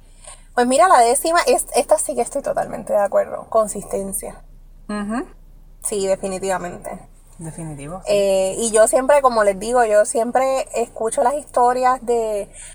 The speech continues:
Speaker 1: de gente exitosa y siempre estoy como que analizando y, y viendo más allá,
Speaker 2: Ujú.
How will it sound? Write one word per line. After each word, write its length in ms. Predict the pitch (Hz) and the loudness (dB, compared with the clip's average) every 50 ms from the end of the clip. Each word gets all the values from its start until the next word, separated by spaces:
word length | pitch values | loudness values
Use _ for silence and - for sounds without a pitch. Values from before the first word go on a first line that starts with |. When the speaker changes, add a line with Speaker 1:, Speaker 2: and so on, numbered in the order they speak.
| - - | -20 -10
Speaker 1:
de 140 | - 214 240 | -2 -2 0
gente 260 | 277 233 220 220 - | 0 0 -2 -2 -4
exitosa 800 | 233 233 - - 262 254 233 233 226 233 233 262 - - 254 226 | -4 -4 -4 -8 -8 -4 0 2 4 4 4 2 0 0 -2 -2
y 60 | 226 | -2
siempre 300 | 233 - 214 208 202 214 | -2 -6 -6 -4 -4 -6
estoy 260 | 220 - - 240 240 | -4 -2 -4 -4 -4
como 260 | 233 - 240 240 233 220 | -4 -6 -6 -6 -6 -4
que 400 | 220 220 214 214 214 214 208 - - | -4 -4 -4 -2 -2 -2 -4 -6 -6
analizando 960 | - 208 214 214 214 208 214 214 208 - - 208 208 214 220 233 226 220 214 208 208 | -6 -6 -4 -4 -4 -6 -6 -8 -8 -4 -2 -2 -2 -4 -6 -6 -6 -4 -4 -4 -6
y, 80 | 208 | -8
y 180 | - - 214 202 | -10 -10 -12 -10
viendo 300 | 208 208 202 202 208 214 | -8 -8 -6 -6 -4 -4
más 160 | 226 240 254 | -4 -4 -2
allá, 400 | 254 254 269 269 262 233 196 185 | -2 -2 -2 -2 -2 -2 -4 -4
Speaker 2:
Ujú. 140 | 185 185 202 | -8 -10 -12